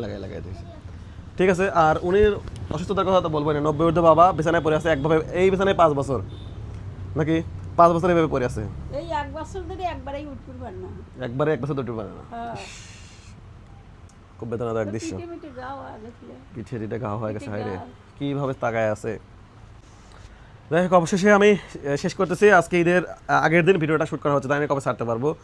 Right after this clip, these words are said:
Speaker 1: তবে আপনারা ভিডিওটা শেয়ার করবেন। আর আমি আপনার মোবাইল নাম্বার, বিকাশ নাম্বার বলতে পারবেন মুখে?
Speaker 2: মুখে তো বলতে পারবো না।
Speaker 1: বন্ধুগণ, আপনি, আমি স্ক্রিনে নাম্বারটা দিয়ে দিচ্ছি, ওনাদের বিকাশ নাম্বার। যদি কোনো সহৃদয় হন ব্যক্তি চান, আমি চাই ওনার উপকার হোক।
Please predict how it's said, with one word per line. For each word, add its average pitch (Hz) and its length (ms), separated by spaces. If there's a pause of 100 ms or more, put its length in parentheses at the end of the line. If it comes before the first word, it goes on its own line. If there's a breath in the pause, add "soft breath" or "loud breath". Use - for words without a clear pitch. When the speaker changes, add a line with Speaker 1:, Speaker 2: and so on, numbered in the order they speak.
(360 loud breath)
Speaker 1:
তবে 151 140
আপনারা 175 220
ভিডিওটা 170 300
শেয়ার 165 180
করবেন। 165 280
আর 156 100
আমি 170 240 (520 soft breath)
আপনার 170 200
মোবাইল 185 280
নাম্বার, 202 220
বিকাশ 196 240
নাম্বার 196 200
বলতে 175 120
পারবেন 175 220
মুখে? 156 280 (240)
Speaker 2:
মুখে 311 320
তো 392 140
বলতে 277 240
পারবো 269 200
না। - 540
Speaker 1:
বন্ধুগণ, 180 280
আপনি, 175 220
আমি 180 140
স্ক্রিনে 180 260
নাম্বারটা 170 220
দিয়ে 156 140
দিচ্ছি, 147 180
ওনাদের 160 200
বিকাশ 147 340
নাম্বার। 135 200
যদি 151 140
কোনো 165 120
সহৃদয় 156 400
হন 151 180
ব্যক্তি 156 180 (120)
চান, 160 180 (580 loud breath)
আমি 160 160
চাই 175 140
ওনার 170 200
উপকার 139 280
হোক। 117 180